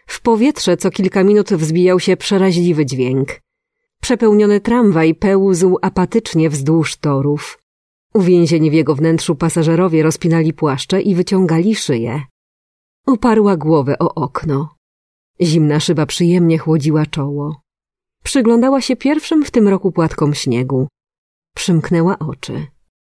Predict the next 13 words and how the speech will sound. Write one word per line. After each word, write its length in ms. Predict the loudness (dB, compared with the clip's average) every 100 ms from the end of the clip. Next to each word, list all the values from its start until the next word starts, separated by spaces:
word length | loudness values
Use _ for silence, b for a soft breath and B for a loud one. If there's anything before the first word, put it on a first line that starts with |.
| _ _ _ _ _ 0
Właściwie 540 | 0 0 0 2 0
powinna 480 | 0 2 4 4 4
jechać 380 | 2 2 0 -2
jeszcze 300 | -2 0 0
dwa 180 | 0
przystanki, 720 | -2 -4 -2 0 0 0 -2 -2 b b b b
ale 200 | 2 4
kiedy 200 | 2 2
motorniczy 540 | 2 2 2 2 0
w 80 | -4
końcu 340 | 0 0 0 -2
otworzył 420 | 0 0 2 2
drzwi, 500 | 0 0 0 0